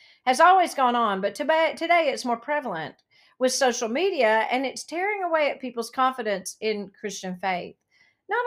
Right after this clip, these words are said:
only that, but I think genuinely great Christian leaders have, um, privately struggled with other issues, pornography, um,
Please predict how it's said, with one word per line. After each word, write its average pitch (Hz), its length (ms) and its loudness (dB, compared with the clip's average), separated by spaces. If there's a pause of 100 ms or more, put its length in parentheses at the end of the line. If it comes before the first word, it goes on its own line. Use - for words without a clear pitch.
only 330 180 0
that, 247 420 4
but 269 120 2
I 302 140 0
think 302 400 -4
genuinely 311 720 -2
great 208 680 -2 (320)
Christian 247 580 -4
leaders 180 800 -4 (560)
have, 254 420 8 (100)
um, 214 600 2 (1120)
privately 330 760 4
struggled 240 720 2
with 214 280 -2
other 247 360 2 (540)
issues, 180 800 -4
pornography, 214 1080 -2
um, 180 520 -2